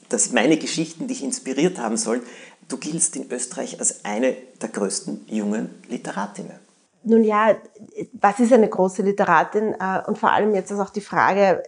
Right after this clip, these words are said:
Speaker 2: wie wichtig ist es, eine große Literatin in Österreich zu sein und an welche Verlage schickt man das überhaupt? Jetzt kommen wir grad wieder,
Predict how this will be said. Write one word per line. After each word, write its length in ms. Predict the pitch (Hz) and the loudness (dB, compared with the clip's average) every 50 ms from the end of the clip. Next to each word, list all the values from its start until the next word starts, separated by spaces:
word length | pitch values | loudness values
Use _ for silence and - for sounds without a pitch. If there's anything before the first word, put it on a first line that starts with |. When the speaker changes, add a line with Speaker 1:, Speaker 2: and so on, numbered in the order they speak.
| - _ | -12 _
Speaker 2:
wie 180 | - 185 196 196 | -4 -2 0 2
wichtig 340 | 202 214 208 - 233 220 220 | 2 0 0 -2 -4 -4 -4
ist 120 | 214 208 | -4 -6
es, 100 | 202 202 | -6 -4
eine 140 | 208 170 180 | -2 -2 -2
große 300 | 175 - 190 185 - 220 | 0 0 0 0 0 -2
Literatin 500 | 180 180 - 190 180 165 170 - 180 180 | -2 -2 -2 0 0 0 0 0 -2 -2
in 100 | 160 - | 0 0
Österreich 460 | 175 190 - - 226 220 220 220 - | 0 -2 -2 0 2 2 2 0 -2
zu 100 | - 254 | -4 -6
sein 420 | 240 247 - 214 - - 233 247 - | -4 -2 -2 0 2 2 2 2 0
und 220 | - 220 220 - | 0 0 0 0
an 160 | 180 190 180 | -2 0 2
welche 240 | - 160 202 185 226 | 2 2 2 2 -2
Verlage 520 | 226 - 220 208 185 170 170 190 196 214 | -2 -2 0 0 2 2 2 2 2 0
schickt 340 | 214 - - 254 262 - - | -2 -2 -2 -4 -4 -2 0
man 80 | 254 226 | 0 0
das 160 | 233 233 - | 0 -2 -2
überhaupt? 400 | 220 220 220 220 220 240 226 - | -2 -2 0 2 2 2 2 0
Jetzt 160 | 294 - - | -6 -10 -2
kommen 180 | - 240 214 214 | 0 2 4 4
wir 60 | 220 | 4
grad 260 | 214 208 196 202 - | 4 4 2 2 4
wieder, 220 | 226 214 214 214 | 4 4 4 4